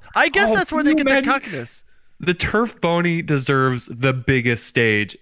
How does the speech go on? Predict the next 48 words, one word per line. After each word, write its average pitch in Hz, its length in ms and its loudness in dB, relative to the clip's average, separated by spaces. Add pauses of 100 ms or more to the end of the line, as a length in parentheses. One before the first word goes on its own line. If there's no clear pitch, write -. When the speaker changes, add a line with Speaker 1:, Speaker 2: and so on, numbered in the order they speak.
Speaker 2:
and 120 220 -2
he 135 200 -6
is 123 120 -6
being 120 300 -4
denied 110 520 0
by 107 120 0
poor 123 380 -4
management 107 640 -4
and 104 120 -8
our, 104 220 -2 (380)
by 107 160 0
our 107 100 0
friends 104 300 -6
to - 80 -20
the 101 60 -14
north. 98 300 -16 (500)
Speaker 1:
That's 113 260 -6
a 95 40 -16
shame. - 340 -18 (200)
And 214 180 0
in 185 60 -14
case 302 220 0
you 269 60 -4
just 220 160 -6
woke 240 180 -2
up 262 140 -2
from 208 120 -6
me 208 120 0
ranting 196 360 -2
on 208 160 -2
about 196 240 -2
nothing 202 300 -4
for 135 80 -8
the 131 60 -4
last 127 280 -4
three 135 160 -6
and 131 80 -4
a 131 60 -4
half 127 260 -4
minutes, 147 420 -4
T 294 200 0
L 277 240 2
D 285 220 0
L, 233 180 2
too 269 200 -2
long, 240 300 0
didn't 190 280 -2
listen. 120 500 -6